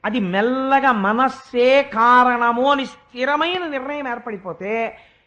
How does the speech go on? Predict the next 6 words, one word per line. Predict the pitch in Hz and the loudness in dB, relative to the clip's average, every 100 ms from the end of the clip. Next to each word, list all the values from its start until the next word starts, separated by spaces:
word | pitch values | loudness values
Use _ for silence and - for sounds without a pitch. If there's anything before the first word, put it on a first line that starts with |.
| _ _ 277 | _ _ -12
ఇంటోటో | 370 370 - 311 269 - 262 254 190 | -10 -12 -6 -2 -2 0 2 2 0
సంపూర్ణముగా | - 233 302 320 311 302 277 262 240 240 233 202 | -4 -12 -12 -12 -10 -8 -6 -6 -6 -4 -4 -6
మనస్సు | 185 214 269 - - 269 254 | -8 -8 -10 -12 -20 -14 -14
చెప్పిన | 247 247 226 | -12 -10 -8
మాటని | 208 214 254 254 247 | -6 -6 -6 -8 -10
తిరస్కరిస్తుంది. | - 302 269 - 247 214 - 202 151 | -8 -6 -6 -6 -8 -8 -10 -10 -10